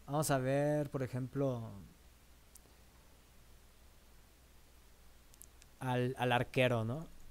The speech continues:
Vamos a ver a un arquero, banda. Aquí, aquí tenemos al arquero, básicamente.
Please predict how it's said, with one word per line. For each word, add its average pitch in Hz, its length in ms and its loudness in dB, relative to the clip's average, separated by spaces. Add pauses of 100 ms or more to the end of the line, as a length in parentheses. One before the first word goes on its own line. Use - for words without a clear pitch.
(320)
Vamos 131 240 0
a 131 80 4
ver 127 120 4
a 135 40 2
un 139 60 2
arquero, 139 420 4
banda. 147 520 0
Aquí, 139 400 -2
aquí 135 220 -4
tenemos 151 260 0
al 139 100 4
arquero, 131 440 -2 (200)
básicamente. 120 640 -10